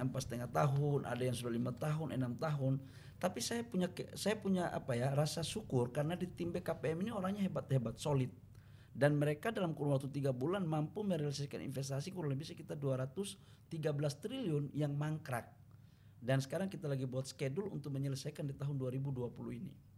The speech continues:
Nah, di aspek yang lain juga tim B K P M ini mampu meyakinkan kepada Bapak Presiden bahwa dalam rangka meningkatkan I O D B kita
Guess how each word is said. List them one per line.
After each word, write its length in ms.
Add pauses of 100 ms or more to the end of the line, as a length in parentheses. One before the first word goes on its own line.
(500)
Nah, 100
di 140
aspek 400
yang 80
lain 240
juga 260
tim 220
B 160
K 100
P 220
M 80
ini 160
mampu 480
meyakinkan 960
kepada 320
Bapak 260
Presiden 460 (560)
bahwa 560 (1040)
dalam 320
rangka 240
meningkatkan 640
I 80
O 80
D 160
B 240
kita 320